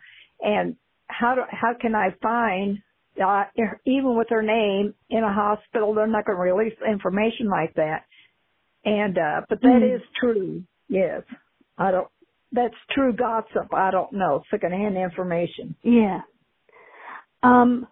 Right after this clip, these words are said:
Speaker 2: I found it interesting also that Crime Stoppers actually received two tips on Jody, the last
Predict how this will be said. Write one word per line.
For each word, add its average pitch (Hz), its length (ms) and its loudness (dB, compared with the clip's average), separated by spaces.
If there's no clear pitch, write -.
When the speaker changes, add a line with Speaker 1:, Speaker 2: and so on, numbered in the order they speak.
Speaker 2:
I - 80 -6
found 494 220 6
it 381 100 -2
interesting 392 460 0
also 302 220 2
that 208 140 -10
Crime 403 340 2
Stoppers 294 460 2
actually 285 440 -6
received 262 520 -4
two 349 180 4
tips - 300 -8
on 254 280 -2
Jody, 220 480 -4
the 233 100 0
last 285 320 0